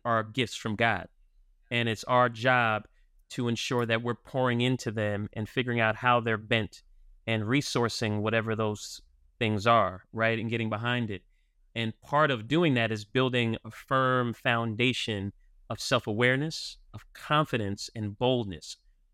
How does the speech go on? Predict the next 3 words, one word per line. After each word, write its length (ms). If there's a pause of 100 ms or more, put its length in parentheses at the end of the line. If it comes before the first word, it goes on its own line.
(280)
unapologetic, 880 (340)
right? 340 (480)
And 420